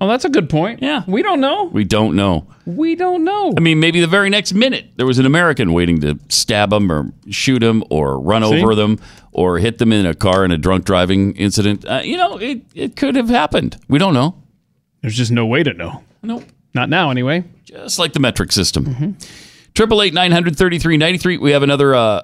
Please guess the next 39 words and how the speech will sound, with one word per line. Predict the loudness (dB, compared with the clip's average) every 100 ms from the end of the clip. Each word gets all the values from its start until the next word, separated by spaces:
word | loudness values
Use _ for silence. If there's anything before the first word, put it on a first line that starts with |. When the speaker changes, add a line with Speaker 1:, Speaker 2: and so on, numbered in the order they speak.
| -2
Speaker 2:
uh, | 0 0 -2 -6 -6
fantastic | -2 0 2 2 2 -2 -2
bingo | 0 2 0
card | 0 -2 -2
this | -4 -2
week | -2
to | 0
start. | 2 2 0
Speaker 1:
Yes, | -2
we | -2 0
do. | 2 2 2 0
Speaker 2:
Fresh, | 0 0 0 -4 -4 -2
uh, | 0 0 0
with, | -2 -2 -2
um, | -2 0 -2 -6 -12 _ _ _ _ _ _ -4
uh, | -2 0 -2 -4 -6 -4
Just | -2 0 4
Too |
Muck | 4 2
and | -2
Fudge. | -2 -2 -4 -8 _ _ -4
And | 0 2 0 -4 -8
she | -6 -4 -4
does | -4 -2 -2
such | -2 -6
a | -4
great | -4 0
job | 0 0 0
doing, | 0 0
thank | 0 0 0
you | -4 -6
Speaker 1:
Yes, | -6 -6 -8 -8
Speaker 2:
for | -2
Speaker 1:
thank | 0
you | 2
Speaker 2:
doing | 2
Speaker 1:
so | 0
Speaker 2:
these. | -2
Speaker 1:
much. | -8 -10